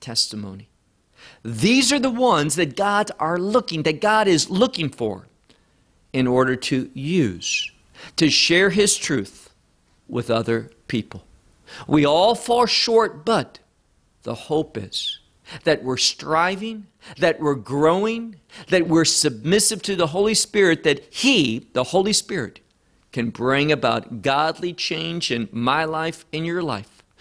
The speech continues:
so that we can be used for the purposes of God, and that through our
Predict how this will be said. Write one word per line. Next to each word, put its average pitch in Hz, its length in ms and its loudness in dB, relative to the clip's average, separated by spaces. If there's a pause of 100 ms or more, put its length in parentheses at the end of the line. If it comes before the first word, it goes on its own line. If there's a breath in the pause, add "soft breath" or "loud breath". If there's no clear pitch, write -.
(160 loud breath)
so - 240 4
that 170 180 0
we 196 220 0
can 226 220 -2
be 226 100 0
used 208 540 2
for 147 560 2
the 139 140 -2
purposes 202 720 -2
of 123 160 -6
God, 104 280 -6 (560 loud breath)
and 202 180 2
that 175 160 4
through 254 560 0
our 139 600 4